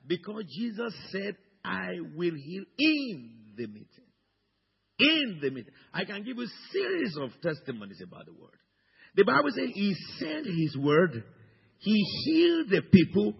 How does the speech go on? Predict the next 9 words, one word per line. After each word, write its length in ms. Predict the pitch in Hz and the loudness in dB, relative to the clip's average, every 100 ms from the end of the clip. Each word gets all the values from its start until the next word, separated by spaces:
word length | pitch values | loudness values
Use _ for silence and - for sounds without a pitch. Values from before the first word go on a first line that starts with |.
| - - - | -12 -10 0
and 300 | 190 214 151 | 2 2 2
delivered 760 | 220 208 220 320 339 330 311 240 | 2 2 2 2 0 -2 -2 0
them 200 | 277 - | 0 -2
from 260 | 233 214 185 | -4 -4 4
their 260 | 202 185 | 4 6
chain. 760 | 180 - - - 415 381 233 - - - _ _ _ _ _ 855 _ _ _ _ _ _ _ _ _ - | 0 0 6 12 12 12 8 2 -12 -20 _ _ _ _ _ _ _ _ _ _ _ _ _ _ _ 12
Jesus 500 | 359 370 349 - - | 12 12 6 0 2
said, 400 | 202 139 160 - _ _ _ _ _ _ _ _ _ _ _ 127 | 2 2 -2 -8 _ _ _ _ _ _ _ _ _ _ _ -2
"Lazarus 640 | 170 196 202 196 196 | 0 2 0 0 -2